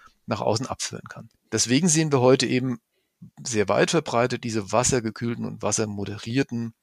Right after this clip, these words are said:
Reaktoren. Da haben wir eben wirklich extrem lange Erfahrungen mit und kennen uns deswegen sehr gut aus. Jetzt gibt es gar nicht mal so sehr als eine neue Idee, sondern als eine uralte Idee, eben auch Reaktoren, bei denen man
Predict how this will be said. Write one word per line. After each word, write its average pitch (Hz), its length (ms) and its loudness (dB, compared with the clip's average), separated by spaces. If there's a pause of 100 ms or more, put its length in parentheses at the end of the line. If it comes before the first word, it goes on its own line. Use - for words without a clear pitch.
(240)
Reaktoren. 151 640 -2 (220)
Da 104 140 -6
haben 120 180 -2
wir 113 100 2
eben 107 340 -2
wirklich 110 300 -6
extrem 107 540 -4
lange 98 360 -2
Erfahrungen 131 640 0
mit 120 180 -4
und 107 220 -8 (140)
kennen 104 220 -4
uns 107 140 -8
deswegen 117 340 -10
sehr 107 120 -8
gut 110 160 -12
aus. - 320 -12 (220)
Jetzt 120 260 -2
gibt 151 260 -4
es - 280 2 (160)
gar - 180 4
nicht 131 140 0
mal 120 140 4
so 120 100 0
sehr 110 220 2
als 107 220 0
eine 107 120 -4
neue 95 300 -2
Idee, 143 360 -2
sondern 123 320 -2
als 107 260 -8
eine - 80 -8
uralte 110 460 -2
Idee, 151 540 -2 (500)
eben 139 280 0
auch 120 400 4
Reaktoren, 131 500 -2
bei 120 120 0
denen 123 380 0
man 120 400 -2